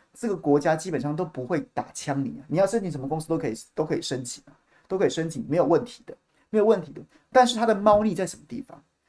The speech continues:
就是今天我平-，我平常申请的公司就是，就是有点像是自媒体啊，广播传播的这样子的公司。我今天突然要去变更我的营业项目，变成说我要做生技医材，可不可以？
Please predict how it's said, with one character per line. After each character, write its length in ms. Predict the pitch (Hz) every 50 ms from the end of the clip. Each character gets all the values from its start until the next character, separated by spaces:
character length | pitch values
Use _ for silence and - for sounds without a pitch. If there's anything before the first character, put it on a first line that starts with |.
| _ _
就 80 | - 277
是 120 | 277 285
今 240 | 277 - 269 262 262
天 260 | 247 240 233 226 240 _ _ -
我 100 | 156 143
平-， 200 | 139 165 185 180 -
我 140 | 160 151
平 100 | 139 147
常 140 | 185 190 190
申 160 | 185 208 196
请 100 | 180 170
的 80 | 135 120
公 160 | 120 143 143
司 100 | 143 147
就 140 | 139 143 147
是， 260 | 139 139 143 139 127
就 120 | 120 - 147
是 320 | 139 - 139 127 104 - - _ _ _ _ _ _ -
有 80 | 165
点 100 | 175 151
像 120 | 139 165 165
是 60 | 170
自 180 | 160 - 175 147
媒 180 | 123 110 -
体 200 | - - - -
啊， 80 | - - -
广 160 | - 117 113
播 160 | 113 131 156 156
传 200 | - 135 113 120
播 220 | 120 135 131 123
的 140 | 117 107 113
这 140 | - - 143
样 100 | 131 117
子 60 | -
的 120 | - 117 120
公 160 | - 135 127
司。 180 | 117 - - 117 113 110 _ _ _ - - -
我 160 | - 175 381
今 120 | 381 269 269
天 140 | 277 277 262
突 140 | 262 277
然 120 | 269 208 196
要 100 | 220 220
去 80 | 220
变 260 | 226 - - 247 202 165
更 140 | 202 202
我 80 | - 147
的 80 | 131 -
营 140 | 147 139
业 120 | 151 175 170
项 220 | 165 - 160 151
目， 140 | 160 151 139
变 180 | - - 190 165
成 160 | - 160 151
说 140 | 139 185 170
我 120 | 143 131
要 100 | 135 151
做 140 | 175 175 160
生 220 | 147 - 151 160
技 160 | 160 - 147
医 160 | 135 - 143 139
材， 180 | - - - _
可 100 | - -
不 80 | - 233
可 180 | - - 131
以？ 60 | -